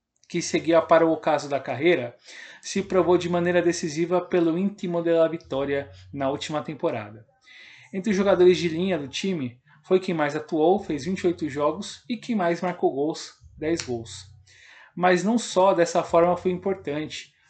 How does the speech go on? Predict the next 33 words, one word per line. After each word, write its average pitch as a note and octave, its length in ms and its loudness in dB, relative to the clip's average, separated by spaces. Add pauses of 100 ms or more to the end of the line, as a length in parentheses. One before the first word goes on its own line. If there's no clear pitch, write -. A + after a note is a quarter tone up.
Com C#3+ 100 -6
a C#3+ 40 -2
boa F#3+ 180 4
técnica E3+ 400 -4
que D#3+ 140 -12
tem, F3 380 -6 (360)
era F#3 140 2
quem F3 180 -2
recebia E3+ 440 0
os F3 80 -4
passes - 560 -4 (240)
e, F#3+ 60 0
adiciona-, E3+ 580 0
e E3 100 0
acionava D#3+ 600 0
os B2+ 40 -8
jogadores C#3 420 -4
mais C#3+ 220 -6
rápidos D3 460 -6
pelos D3+ 320 -6
lados C3+ 260 -2
do D3+ 80 -8
campo, - 420 -10 (380)
servindo G3+ 720 0
às F3+ 200 4
vezes F3+ 260 2
como F3+ 240 -2
um F#3 60 2
armador, E3 480 0
uma D3 100 -8
espécie E3 320 -8
de D#3+ 80 -2
garçom D3+ 600 -2